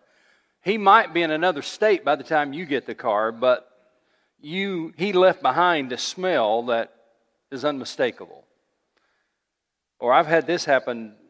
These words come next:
more than once. You step into an elevator that is empty, but the lady who wore the strong perfume is on another floor by now, but her smell is still in the elevator.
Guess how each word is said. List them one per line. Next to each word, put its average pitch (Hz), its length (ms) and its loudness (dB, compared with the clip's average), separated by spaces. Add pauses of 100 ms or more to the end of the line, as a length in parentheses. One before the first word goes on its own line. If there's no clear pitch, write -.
more 123 260 -6
than 120 180 -12
once. 139 340 -6
You 120 140 -12
step 170 360 -2
into 156 220 -6
an 135 80 -4
elevator 131 560 0
that 123 180 -4
is 120 160 -6
empty, 160 360 -6
but 120 180 -8
the 127 80 -4
lady 156 340 0
who 147 160 -8
wore 151 220 -4
the 139 100 -10
strong 160 400 -6
perfume 156 680 -8 (420)
is 131 140 -8
on 165 140 0
another 165 300 0
floor 185 520 2
by 127 200 2
now, 131 320 0
but 127 300 2
her 151 220 -2
smell 180 440 0
is 127 80 -6
still 147 300 -6
in 135 100 -6
the 131 120 -6
elevator. 101 520 -4